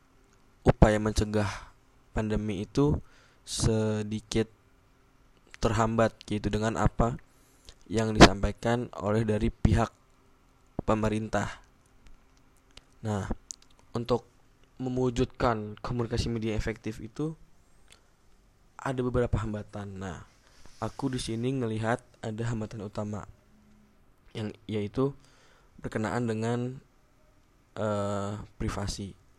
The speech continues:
Nah, privasi ini menjadi suatu kontroversi saat ini, yaitu privasi antar pasien yang terkena covid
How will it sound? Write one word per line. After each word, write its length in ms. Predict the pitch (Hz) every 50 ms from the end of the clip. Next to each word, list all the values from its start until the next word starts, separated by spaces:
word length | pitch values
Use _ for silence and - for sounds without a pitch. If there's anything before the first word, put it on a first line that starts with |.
| _ - _ _ _ _ _ _ - -
Nah, 320 | 107 104 104 - - -
privasi 380 | - - - - 104 - 101 104
ini 160 | 110 117 127
menjadi 480 | 127 127 120 113 110 107 107 107 101 110 117
suatu 160 | - 120 104 110
kontroversi 480 | 110 107 107 104 - 104 104 - -
saat 240 | 117 - 98 104 98 - 98
ini, 240 | 95 92 95 92 - - _ - _ _ _ - - _ _ _ -
yaitu 800 | - - 107 101 101 - - 127 127 131 127 127 127 131 131 131 135 131 - - - - _ _ _ _ _ _ -
privasi 640 | - - 113 - - 104 104 - - 110 107 107 - -
antar 240 | - 110 110 110 107 -
pasien 460 | - 104 - - - 110 104 104 104
yang 160 | 104 104 208
terkena 480 | - - 117 - - 107 104 104 104 104
covid 320 | - 110 110 107 127 139